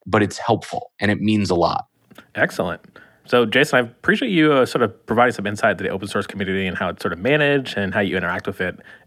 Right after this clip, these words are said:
Speaker 2: Anything else, uh, you maybe wanna cover that we, we didn't touch base on?
Speaker 1: I mentioned that we are trying to be more welcoming toward new contributors. So if you are thinking about open source and you, you aren't trying to find the time or how to get started,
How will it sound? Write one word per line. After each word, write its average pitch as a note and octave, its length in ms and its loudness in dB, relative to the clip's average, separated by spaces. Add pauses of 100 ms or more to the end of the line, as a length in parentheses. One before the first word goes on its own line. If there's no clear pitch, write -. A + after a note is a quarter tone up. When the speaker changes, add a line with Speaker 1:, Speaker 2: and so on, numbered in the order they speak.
(120)
Speaker 2:
Anything D#3 220 2
else, D3+ 260 2
uh, C#3+ 140 6
you B2+ 160 2
maybe B2+ 180 4
wanna A#2 180 4
cover B2+ 440 4
that A2 100 0
we, A2 180 2
we G#2 140 -2
didn't F#2+ 140 -6
touch - 200 -6
base G2+ 220 -2
on? F#2+ 280 0 (600)
Speaker 1:
I A#2+ 300 4
mentioned A#2+ 440 2
that G#2+ 260 2
we G#2 540 4
are F#2+ 280 2 (160)
trying G#2+ 360 2
to G2 240 4
be E2+ 240 -2
more F#2+ 160 4
welcoming F#2 400 2
toward F#2 460 4
new F2+ 120 0
contributors. F#2 520 2
So F2+ 320 2
if - 280 -2
you G2+ 280 0
are C3 280 6
thinking D3 420 0
about C3 200 4
open B2+ 300 2
source B2 360 4
and G2 160 2
you, G2 400 2
you G2 200 2
aren't G2+ 160 2
trying - 180 -2
to F2 80 0
find F#2 220 0
the F2 60 -2
time F#2 560 0
or F2 420 2 (340)
how F#2+ 240 4
to F#2 380 0
get F2+ 180 -2
started, F#2+ 560 2